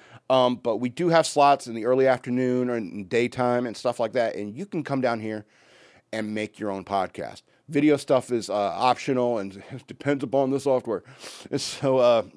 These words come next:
uh, we try to do that. We have a lot of shows that put up, put stuff up on YouTube, uh, live stream up on YouTube or Facebook, which is a little bit trickier. Don't, I hope we, hopefully you don't get too many shows like that because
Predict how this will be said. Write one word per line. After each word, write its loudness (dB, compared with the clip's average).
uh, -6
we -6
try 4
to 2
do -2
that. 6
We -2
have -2
a -4
lot 4
of -2
shows 0
that -8
put -6
up, -6
put -10
stuff -2
up -4
on -4
YouTube, -6
uh, 0
live 2
stream -2
up -4
on -2
YouTube -2
or -6
Facebook, -2
which -10
is -12
a -4
little 2
bit 0
trickier. -4
Don't, -6
I -10
hope -6
we, -4
hopefully -6
you -6
don't -4
get -8
too 0
many 0
shows -6
like -6
that -2
because -10